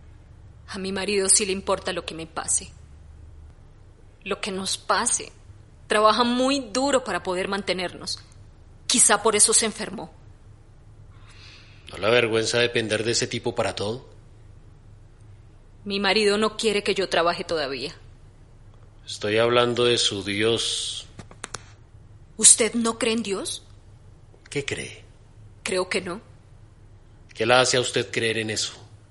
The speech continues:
Speaker 1: Su forma de hablar.
Speaker 2: No hablo de eso.
Speaker 1: Entonces.
Speaker 2: Hablo de eso que usted llama Dios.
Speaker 1: ¿Se da cuenta?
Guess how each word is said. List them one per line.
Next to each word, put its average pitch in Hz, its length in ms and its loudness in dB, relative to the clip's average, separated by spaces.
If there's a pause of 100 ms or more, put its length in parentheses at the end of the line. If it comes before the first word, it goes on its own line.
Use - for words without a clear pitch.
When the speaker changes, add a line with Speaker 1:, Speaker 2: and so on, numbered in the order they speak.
(280)
Speaker 1:
Su - 240 2
forma 208 420 0
de 202 120 0
hablar. 160 380 -4 (600)
Speaker 2:
No 107 200 0
hablo 139 300 6
de 143 160 8
eso. - 460 -2 (120)
Speaker 1:
Entonces. 240 920 2 (360)
Speaker 2:
Hablo 135 320 0
de 139 160 8
eso 123 200 0
que 127 100 -8
usted 120 260 -2
llama 123 520 0
Dios. - 720 -6 (320)
Speaker 1:
¿Se - 160 -2
da 185 120 -4
cuenta? 220 320 -2